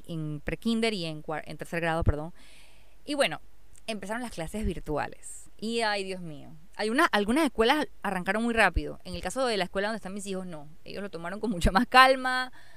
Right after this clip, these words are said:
muchas peleas con los papás, muchas discusiones.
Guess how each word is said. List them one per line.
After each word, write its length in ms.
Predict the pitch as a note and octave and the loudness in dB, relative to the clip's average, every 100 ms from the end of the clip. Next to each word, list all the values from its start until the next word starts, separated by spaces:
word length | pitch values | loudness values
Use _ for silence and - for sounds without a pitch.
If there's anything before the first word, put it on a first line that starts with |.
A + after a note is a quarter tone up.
| - | -12
muchas 300 | C#4 D4 B3+ | -8 -4 -2
peleas 200 | G#3 F3 | 0 0
con 100 | G3 | 2
los 100 | F#3 | 0
papás, 440 | F3 E3 B3+ B3 A#3+ | -2 2 6 6 4
muchas 240 | G#3+ G3+ | 0 -6
discusiones. 640 | G3+ D#3+ D3+ D#3 C#3 D3+ | -6 -8 -8 -8 -8 -10